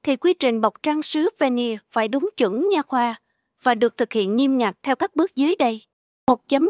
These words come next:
một Khám tổng quát và kiểm tra tình trạng sức khỏe. Để quy trình dán sứ veneer diễn ra an toàn và hiệu quả, bác sĩ sẽ tiến hành thăm khám và kiểm tra sức khỏe tổng quát. Nếu răng miệng của bạn đang gặp các vấn đề như sâu răng,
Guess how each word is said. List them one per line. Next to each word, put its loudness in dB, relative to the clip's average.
một 0
Khám -2
tổng 0
quát 0
và 4
kiểm -2
tra 0
tình -2
trạng -2
sức -4
khỏe. 0
Để -2
quy 2
trình -2
dán 0
sứ 2
veneer 0
diễn -4
ra 0
an -2
toàn -2
và -6
hiệu -2
quả, -4
bác 4
sĩ 0
sẽ -2
tiến -2
hành -2
thăm -2
khám -4
và 2
kiểm -8
tra 0
sức -2
khỏe -2
tổng -2
quát. -6
Nếu 6
răng 0
miệng 0
của -4
bạn 0
đang -2
gặp 0
các -6
vấn -2
đề 0
như -2
sâu -2
răng, -2